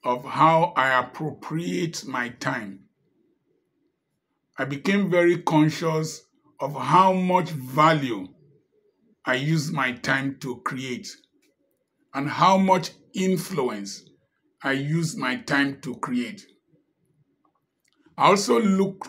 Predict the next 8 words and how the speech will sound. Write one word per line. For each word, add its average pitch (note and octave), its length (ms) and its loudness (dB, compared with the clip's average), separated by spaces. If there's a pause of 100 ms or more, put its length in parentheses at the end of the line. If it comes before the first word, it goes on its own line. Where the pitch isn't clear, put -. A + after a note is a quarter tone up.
(140)
back D3+ 460 4 (580)
at B2 380 0 (720)
those E3 400 6
who, - 220 -8
saints F3 520 0
who E3 120 2
have A#2 320 2
departed, C3+ 720 -6